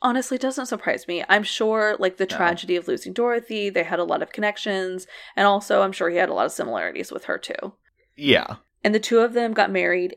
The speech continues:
Speaker 1: eight years after Dorothy's murder, which is a long time, so they really had a <laughs> long relationship going on here.
Speaker 2: Yeah, I mean, if it had been, like, one year, I'd be like, "That shit's suspect."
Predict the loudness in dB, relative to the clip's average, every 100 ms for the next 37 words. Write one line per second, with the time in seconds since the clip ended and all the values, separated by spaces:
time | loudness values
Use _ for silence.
0 | 2 2 2 2 4 4 2 0 0 0
1 | 0 0 0 -2 -6 -6 -8 -8 -10 -12
2 | -16 _ 4 6 6 -4 -12 _ _ _
3 | 6 6 6 6 4 0 -2 -2 0 2
4 | 2 2 4 4 4 0 0 0 0 0
5 | 2 2 0 -2 -8 -4 -4 0 0 2
6 | 0 0 -2 2 2 2 _ _ _ -2
7 | 6 6 8 4 4 2 4 4 6 4
8 | 4 2 -2 _ 2 2 4 2 2 2
9 | 2 0 -2 2 4 4 2 -4 -6 -2
10 | 0 0 -2 -4 -4 -6